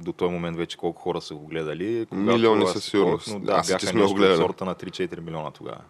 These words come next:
Speaker 2: И,
Speaker 1: Което
Speaker 2: а,
Speaker 1: не е толкова много,
Speaker 2: какво се
Speaker 1: като
Speaker 2: казва
Speaker 1: цяло,
Speaker 2: в
Speaker 1: но
Speaker 2: това видео, че общо взето,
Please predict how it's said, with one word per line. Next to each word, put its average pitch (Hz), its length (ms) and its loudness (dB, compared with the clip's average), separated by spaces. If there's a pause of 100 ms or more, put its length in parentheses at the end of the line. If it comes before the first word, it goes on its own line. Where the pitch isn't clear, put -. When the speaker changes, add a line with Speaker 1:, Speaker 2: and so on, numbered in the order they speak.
(600)
Speaker 2:
И, 120 200 6
Speaker 1:
Което 120 120 8
Speaker 2:
а, 104 40 4
Speaker 1:
не 131 60 0
е 120 60 0
толкова 92 340 -2
много, 78 100 -10
Speaker 2:
какво 113 120 6
се 110 140 0
Speaker 1:
като - 60 -10
Speaker 2:
казва 117 140 8
Speaker 1:
цяло, 110 100 4
Speaker 2:
в 101 40 0
Speaker 1:
но 113 40 -6
Speaker 2:
това 104 200 6
видео, 107 320 2
че - 240 2
общо 120 300 4
взето, 117 640 4